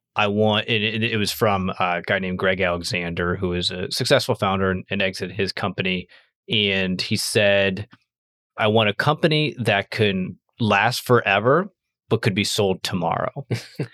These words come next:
Speaker 1: was like,
Speaker 2: Yeah.
Speaker 1: "That," and it, I didn't understand that. Like, it, I had to get out of kind of the whole venture world,
Speaker 2: Yeah.
Speaker 1: um, to understand that. But it's just that we wanna build this. We wanna build this to be a strong company,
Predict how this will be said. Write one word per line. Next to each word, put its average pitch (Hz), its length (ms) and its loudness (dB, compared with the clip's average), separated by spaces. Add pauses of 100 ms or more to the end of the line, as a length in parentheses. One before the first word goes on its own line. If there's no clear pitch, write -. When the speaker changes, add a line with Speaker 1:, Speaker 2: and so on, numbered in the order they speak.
(320)
Speaker 1:
was 113 80 0
like, 107 180 0
Speaker 2:
Yeah. - 120 -4 (220)
Speaker 1:
"That," 151 360 2
and 160 100 2
it, 160 220 0
I 143 140 4
didn't 208 180 6
understand 113 640 2
that. 87 340 -4
Like, 101 220 0
it, 135 180 2
I 139 120 4
had 175 100 2
to 135 60 2
get 123 220 2
out 127 300 4
of 113 140 0
kind 107 200 0
of 101 40 0
the 101 80 4
whole 101 180 4
venture 98 400 0
world, 92 480 0
Speaker 2:
Yeah. 76 120 -2
Speaker 1:
um, 95 480 0
to 143 120 0
understand 123 800 2
that. 92 320 0
But 110 120 2
it's 104 200 -2
just - 280 -2
that 104 220 2 (420)
we 131 140 6
wanna 143 260 6
build 110 340 4
this. 107 240 2
We 110 80 4
wanna 127 200 4
build 117 380 2
this 110 140 0
to 117 120 -2
be 101 360 0
a 92 220 2 (100)
strong 127 1040 4
company, 92 440 -4